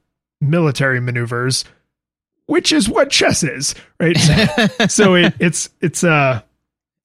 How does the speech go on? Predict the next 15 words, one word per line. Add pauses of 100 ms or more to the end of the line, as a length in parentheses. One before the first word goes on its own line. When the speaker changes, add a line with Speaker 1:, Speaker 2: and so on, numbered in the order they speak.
(120)
Speaker 1:
certainly
not
surprising
they
would
have
that (1000)
similar
kind
of
feel. (340)
I
do
think
it's